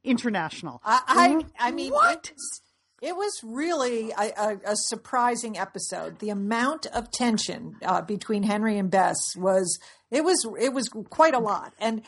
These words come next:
Speaker 2: and Henry was just being so passive aggressive
Speaker 1: Oh, my
Speaker 2: the whole
Speaker 1: God.
Speaker 2: episode. I wanted, wanted to, like, kill him. I was like, "You're married to the Secretary of State. She has very important things to do. And you're, like, making secret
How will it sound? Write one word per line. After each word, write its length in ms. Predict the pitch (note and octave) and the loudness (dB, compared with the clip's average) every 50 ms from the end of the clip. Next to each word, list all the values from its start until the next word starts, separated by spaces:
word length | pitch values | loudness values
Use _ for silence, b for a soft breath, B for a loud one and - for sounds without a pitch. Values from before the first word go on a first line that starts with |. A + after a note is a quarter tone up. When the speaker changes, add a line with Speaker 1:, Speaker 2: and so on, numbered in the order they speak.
| b b b | b b b
Speaker 2:
and 140 | - C4 B3+ | -8 -6 -6
Henry 320 | C#4 F#4+ G#4 G#4+ G4+ F4+ | -6 -6 -6 -6 -4 -2
was 180 | C4 G#3+ G#3+ - | -2 -2 -2 -4
just 240 | - D4 C#4 C#4+ - | -6 -6 -8 -6 -8
being 200 | C#4 B3 A3+ A3 | -8 -8 -4 -2
so 500 | - - - - - E4+ E4+ D4 A#3 - _ _ _ - | -2 -2 -2 -2 0 2 2 0 0 -4 _ _ _ -18
passive 520 | - - F#4 F#4 F#4 - - - A3+ F3+ | -14 -10 -8 -6 -6 -6 -4 -6 -4 -4
aggressive 680 | G3 G3 E3+ - - D#4+ G#4 B4 - - - - - - | -6 -8 -8 -10 -2 0 0 2 2 0 -2 0 4 6
Speaker 1:
Oh, 280 | F4 E4+ F4 C#4+ - - - | 6 6 6 4 -2 -8 -12
my 140 | - A#3 G#3+ | -8 -8 0
Speaker 2:
the 40 | G#3 | 2
whole 100 | F4+ F#4 - | 2 4 4
Speaker 1:
God. 460 | - - A#4+ G4+ E4+ B3 E3 D3 - | 4 2 2 2 2 0 -2 -2 -4
Speaker 2:
episode. 600 | D#4+ F#4 - F4+ D#4 - - - G3+ F3+ C#4 C4+ | -6 -6 -8 -10 -10 -10 -8 -10 -8 -6 -4 -4
I 120 | G#3+ C4 | -4 -4
wanted, 320 | D4+ F4 F#4 G4 F#4 C#4+ A#3+ b b b b b b b _ _ | -6 -8 -10 -12 -12 -12 -14 b b b b b b b _ _
wanted 180 | F#4+ F#4 E4+ D#4 | -10 -10 -8 -6
to, 100 | D4+ C#4 | -2 0
like, 180 | B3+ B3 A#3+ - _ _ _ _ _ _ _ - | 0 -2 -2 -6 _ _ _ _ _ _ _ -18
kill 280 | - - B4 A#4+ A4+ G4 | -6 -2 0 2 2 2
him. 80 | B3+ | 2
I 80 | C4 C4+ | 2 0
was 140 | C#4+ C#4 F#4+ | 0 0 -2
like, 120 | F#4+ - - _ b b b b b b _ - | -4 -6 -8 _ b b b b b b _ 2
"You're 240 | B4 C5+ B4+ G#4+ F4+ | 2 2 2 2 0
married 300 | F#4+ F#4 F#4 G4 F4+ F#4 | 2 2 2 2 2 0
to 80 | F#4+ F#4+ | 0 0
the 100 | G#4 F#4+ | 0 -2
Secretary 580 | - - A4+ A4 - G4 F#4+ - G4+ G4 F#4+ | 0 0 0 2 2 0 0 0 0 0 0
of 80 | F#4+ F#4 | -2 -4
State. 520 | - - - - B4+ A#4 F#4+ - - - - | -4 -8 -2 2 2 2 2 0 -2 -8 -10
She 140 | - - D#5+ C#5 A#4+ | -8 -8 -6 -4 -4
has 200 | A4+ G4+ - - b b b b _ _ - - | -4 -4 -6 -10 b b b b _ _ 2 4
very 320 | B4+ B4+ A4 G4+ F#4 F4+ | 4 4 4 0 -2 -6
important 560 | F4 - - - - F4 - C4+ D#4+ E4+ F4 - _ - | -8 -10 -12 0 2 2 2 2 -2 -12 -20 -16 _ -4
things 340 | C5+ D5+ C5 A4+ G#4 - - | -4 -4 -4 -6 -10 -8 -6
to 100 | - D#4 | -6 -6
do. 320 | G#3 G#3 G3+ E3+ - - - _ _ _ _ _ _ - | -4 -6 -6 -8 -10 -14 -18 _ _ _ _ _ _ -16
And 120 | F4 F4+ | -14 -8
you're, 180 | F#4 F#4+ F#4+ F#4 | -6 -4 -2 -2
like, 220 | E4+ D4+ A#3+ A3+ - _ | -2 -4 -6 -8 -14 _
making 460 | A3 A#3 C#4 C#4 C#4 - C#4+ C4+ B3+ | -10 -8 -6 -6 -8 -8 -10 -10 -8
secret 480 | A#3 - - - D#4 D4+ - C#4+ A3 | -6 -6 -4 -4 -4 -4 -4 -6 -8